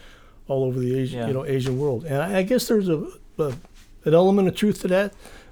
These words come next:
Speaker 1: but when you're, when you're at the unit level and you're s-, seeing things as a combat soldier and as a helicopter crew chief,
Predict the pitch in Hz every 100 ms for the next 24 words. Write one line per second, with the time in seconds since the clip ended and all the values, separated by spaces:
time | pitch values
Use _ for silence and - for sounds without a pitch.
0 | - 156 156 160 180 185 165 285 151 160
1 | 170 165 - 143 170 175 165 165 170 175
2 | 175 160 143 131 143 131 - - - -
3 | - - 185 170 135 175 160 135 131 120
4 | - 151 147 156 135 - 151 151 147 139
5 | 120 120 107 156 151 175 - - - 156
6 | - 170 -